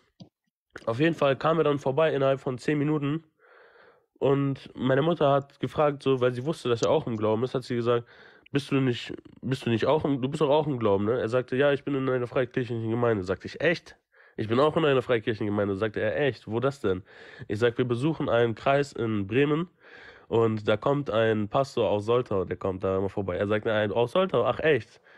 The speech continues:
"Ist das zufällig Aramäer?" Ich sagte, "Ja, ist ein Aramäer." <laughs> Er sagte, "Ist das zufällig der und der?" Ich sagte, "Ja, das ist der." "Ach, ich kenne den, der und der ist so eine gute Seele, dies und das."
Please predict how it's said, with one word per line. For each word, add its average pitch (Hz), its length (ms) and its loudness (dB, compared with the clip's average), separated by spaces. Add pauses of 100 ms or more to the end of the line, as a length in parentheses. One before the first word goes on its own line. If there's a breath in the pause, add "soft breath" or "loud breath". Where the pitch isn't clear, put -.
(200 soft breath)
"Ist 120 120 -2
das 135 120 0
zufällig 160 400 2
Aramäer?" 143 540 2
Ich 104 100 -8
sagte, 110 280 -2
"Ja, 123 120 4
ist 156 100 -4
ein 131 100 -2
Aramäer." 110 600 -2
<laughs> - 20 -12
Er 143 200 -2
sagte, 160 260 -2
"Ist 147 200 -4
das 165 160 -2
zufällig 165 440 -6
der 185 200 4
und 131 100 0
der?" 104 100 0
Ich 113 140 -4
sagte, 147 280 -2
"Ja, 147 340 2 (260 loud breath)
das 151 240 0
ist 202 200 -2
der." 98 300 -2
"Ach, 180 220 0
ich 160 180 -6
kenne 175 260 2 (120)
den, 147 140 0
der 156 180 0
und 156 160 -2
der 156 160 2
ist 147 80 -6
so 143 260 -4
eine 151 160 0
gute 147 300 -4
Seele, 143 420 2
dies 147 240 -6
und 143 140 -2
das." 139 200 0